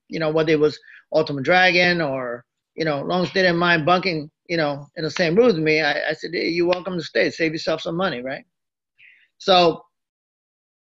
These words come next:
uh, um, I would do that, and, uh, uh, we went out one night in West Virginia after the, the show,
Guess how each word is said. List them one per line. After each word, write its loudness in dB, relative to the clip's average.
uh, -6
um, -4
I 4
would 4
do 6
that, 2
and, -4
uh, 0
uh, -8
we 6
went 6
out 4
one 2
night 0
in -6
West -6
Virginia -6
after -6
the, -4
the -6
show, 0